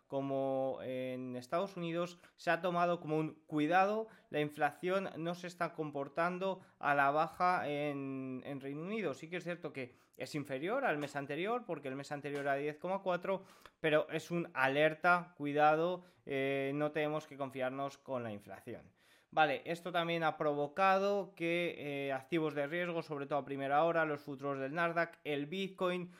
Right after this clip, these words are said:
corrigieran. Luego, sí que es cierto que el Nasdaq se ha venido arriba con resultados, sobre todo impulsado con ese rebo-, gran rebote de Netflix, que recordemos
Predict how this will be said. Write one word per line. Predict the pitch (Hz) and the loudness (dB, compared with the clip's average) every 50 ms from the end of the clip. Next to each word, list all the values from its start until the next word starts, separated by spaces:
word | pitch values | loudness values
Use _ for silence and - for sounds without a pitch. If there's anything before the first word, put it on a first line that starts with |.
| - - _ | -20 -12 _
corrigieran. | - 147 135 135 135 123 - 143 131 117 107 107 117 | -2 -2 0 0 -4 -4 -4 -4 -2 -2 -2 -2 -2
Luego, | 123 139 151 160 180 196 180 180 - - _ _ _ _ _ - _ _ _ _ | 0 2 2 2 2 2 0 -2 -6 -16 _ _ _ _ _ -20 _ _ _ _
sí | 160 151 | -2 -2
que | 151 143 | -2 -2
es | - | 0
cierto | 180 170 160 - 180 | 0 -2 0 -2 -2
que | 139 143 | -2 -2
el | 123 123 | -2 0
Nasdaq | 135 151 180 185 202 214 214 214 - | 0 0 0 0 -2 -4 -4 -6 -10
se | - - - 127 | -16 -10 -6 -6
ha | 120 | -4
venido | 117 123 120 117 | -4 -4 -2 -2
arriba | 117 - 156 175 185 180 185 180 170 165 | -2 -2 -2 -2 0 2 4 4 2 2
con | - 135 123 113 | 0 -4 -6 -4
resultados, | 120 123 120 - 127 117 - 175 180 170 170 175 175 175 | -6 -8 -8 -10 -10 -2 2 4 6 6 6 4 2 0
sobre | - 139 123 120 | -2 -6 -8 -6
todo | - 135 131 | -6 -6 -6
impulsado | 131 123 131 131 127 - 131 127 127 123 120 | -6 -6 -8 -8 -4 -2 0 0 0 0 -2
con | 123 123 | -4 -6
ese | 123 123 - 131 117 | -6 -8 -8 -8 -4
rebo-, | 117 123 120 117 - 98 | -4 -4 -4 -4 -6 -6
gran | 117 127 135 131 123 | -4 -4 -4 -2 -2
rebote | 123 120 123 117 123 | -2 -4 -2 -4 -4
de | 120 | -4
Netflix, | 120 131 151 151 - 160 147 143 | -4 -4 -6 -4 -4 -6 -6 -4
que | - 131 | -6 -6
recordemos | 117 117 113 120 123 127 131 131 123 120 - | -6 -6 -6 -4 -4 -2 -2 -2 -2 -4 -6